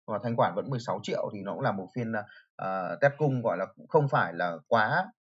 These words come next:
à, tốt nhưng mà cũng, à, không phải là, là quá chuẩn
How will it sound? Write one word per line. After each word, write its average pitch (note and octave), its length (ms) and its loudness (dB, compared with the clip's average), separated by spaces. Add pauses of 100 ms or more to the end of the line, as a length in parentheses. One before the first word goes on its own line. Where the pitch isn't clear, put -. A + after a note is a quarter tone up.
(240)
à, F#2+ 320 -2
tốt G#3+ 300 6
nhưng C3+ 160 0
mà A2 260 4
cũng, A2+ 280 -10
à, C3 200 0 (220)
không E3 160 2
phải B2 180 6
là, F#2 100 2
là F#2+ 220 -2
quá A2+ 200 6
chuẩn D#3 180 10